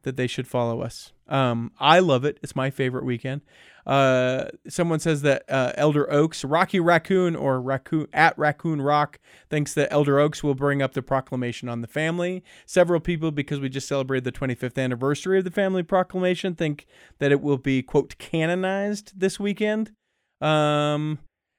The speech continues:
someone who doesn't wanna make predictions at W V Shelley says, "My prediction is that it will be a spiritually fulfilling couple of days with a couple of tender, heart-touching, teary moments." Didn't wanna make predictions, apparently.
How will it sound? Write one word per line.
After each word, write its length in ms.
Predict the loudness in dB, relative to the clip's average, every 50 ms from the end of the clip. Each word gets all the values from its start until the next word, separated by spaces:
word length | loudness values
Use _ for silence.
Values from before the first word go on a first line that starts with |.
| _ _ _ _ _ _
someone 460 | -6 2 4 4 6 6 4 2 0
who 180 | 0 -2 -4 -6
doesn't 460 | -4 0 4 4 4 4 2 -2 -2
wanna 180 | -2 -2 0 0
make 300 | 0 0 0 -2 -2 -4
predictions 840 | -6 -6 -4 -4 -6 -6 -6 -6 -4 -4 -4 -4 -6 -8 -14 -18 _ _ _ _ _ _ _ _ _ _ -2 0
at 380 | 2 2 2 0 -4 -14 -16 -12 -10 -8 -2
W 520 | 4 4 4 6 4 2 0 2 2 0 0
V 340 | -2 -2 -2 0 0 -2
Shelley 560 | -4 -4 -2 2 4 4 4 4 4 2 0 0
says, 320 | 0 0 0 0 0 0
"My 220 | 2 4 4 4
prediction 520 | 2 2 0 0 0 0 0 -2 0 0 0
is 140 | 0 -2 -2
that 160 | -4 -2 -2
it 100 | -2 -2
will 140 | -2 -4 -2
be 180 | 0 0 0
a 60 | -2
spiritually 680 | -4 -6 -10 -6 -2 0 0 0 -2 -2 -4 -4 -4 -4
fulfilling 540 | -4 -6 -8 -6 -4 -2 -2 -2 -2 -2
couple 320 | -2 -2 -4 -2 -2 -2 -4
of 120 | -4 -4
days 440 | -4 -2 0 0 0 0 -2 -6 _ _ -20 -20 _ _ _
with 120 | -8 -4 -4 -4
a 20 |
couple 320 | -2 -2 -4 -2 -2 -2
of 140 | -4 -4 -4
tender, 340 | -4 -4 -4 -2 -2 -2 -4
heart-touching, 720 | -2 0 0 0 0 -2 -6 -6 -6 -4 -4 -4 -4 -4
teary 360 | -6 -8 -8 -6 -4 -4 -2
moments." 600 | -2 0 0 0 2 0 0 -4 -4 -8 -14 -20 _ _ _ _ _
Didn't 180 | -14 -12 -12 -10
wanna 160 | -10 -10 -10
make 220 | -10 -12 -14 _
predictions, 440 | -14 -12 -12 -12 -16 -16 -18 -18 -18
apparently. 480 | -18 _ -14 -14 -12 -10 -10 -10 -10